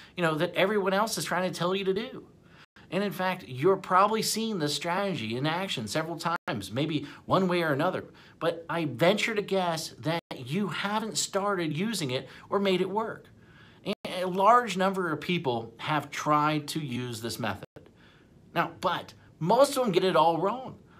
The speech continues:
Why? Because each of them left out one or more key methods or key elements that I reveal inside this book that will make the strategy so freaking effective. I mean, leave out one of these,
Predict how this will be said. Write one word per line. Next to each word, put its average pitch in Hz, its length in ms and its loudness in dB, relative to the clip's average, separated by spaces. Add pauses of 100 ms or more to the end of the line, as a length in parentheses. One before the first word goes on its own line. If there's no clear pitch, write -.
(100)
Why? 160 260 2 (300)
Because 190 320 -2
each 240 300 -4
of 202 60 -6
them 214 180 0
left 208 280 2
out 202 300 2
one 151 460 0
or 170 100 0
more 175 220 4
key 170 240 -6
methods 160 500 0
or 131 60 -2
key 180 260 0
elements 185 520 0 (220)
that 175 100 0
I 208 40 4
reveal 220 300 2
inside 185 260 2
this 151 140 -2
book 208 360 -2 (280)
that 156 180 0
will 175 160 -2
make 196 480 0
the 214 120 -2
strategy 170 580 -2
so 220 680 2
freaking 208 460 -4
effective. - 600 -4 (340)
I 185 40 0
mean, 180 280 2
leave 214 340 0
out 165 260 4
one 139 220 4
of 214 80 0
these, 233 300 -10